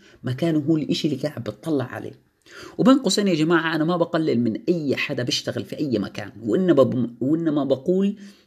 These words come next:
إنه إذا ما كان عندك رؤية واضحة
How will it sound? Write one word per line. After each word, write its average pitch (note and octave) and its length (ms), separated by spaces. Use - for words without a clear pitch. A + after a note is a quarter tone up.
إنه D#3 380
إذا D#3+ 180
ما F#3+ 220
كان G#3+ 420
عندك F#3 440
رؤية - 280
واضحة C3+ 640